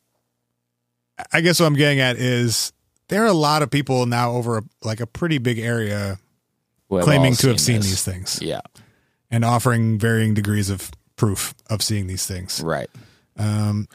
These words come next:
Speaker 2: Oh, shit.
Speaker 1: Yeah.
Speaker 2: These are photos from somebody. What the fuck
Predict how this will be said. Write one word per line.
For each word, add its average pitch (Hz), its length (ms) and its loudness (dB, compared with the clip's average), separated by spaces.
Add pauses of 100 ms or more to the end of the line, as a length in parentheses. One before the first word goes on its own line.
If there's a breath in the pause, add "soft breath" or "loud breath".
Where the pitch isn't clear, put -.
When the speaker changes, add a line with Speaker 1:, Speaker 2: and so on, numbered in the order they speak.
(320 soft breath)
Speaker 2:
Oh, 107 300 2
shit. 101 460 0 (680 loud breath)
Speaker 1:
Yeah. 143 640 0 (1400 loud breath)
Speaker 2:
These 110 240 0
are 107 400 4
photos 110 600 2
from 92 240 0
somebody. 87 680 0 (120)
What 170 540 -2
the 98 220 2
fuck - 720 0